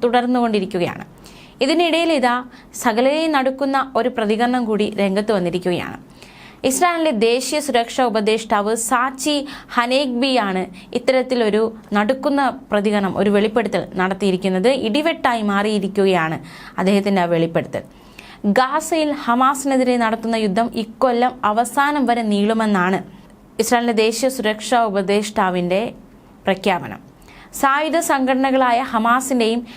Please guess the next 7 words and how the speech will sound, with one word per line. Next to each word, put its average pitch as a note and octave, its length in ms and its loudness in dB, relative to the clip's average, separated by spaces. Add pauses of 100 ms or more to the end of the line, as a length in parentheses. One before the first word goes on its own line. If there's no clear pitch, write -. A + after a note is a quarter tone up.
(140)
ഇസ്ലാമിക് B3 580 0
ജിഹാദിന്റെയും A3 760 0 (180)
സൈനിക C4+ 380 0
രാഷ്ട്രീയ C4+ 420 0
സംവിധാനങ്ങളെ A#3 640 0
പൂർണ്ണമായി C#4 720 2
ഇല്ലാതാക്കാൻ A3 720 0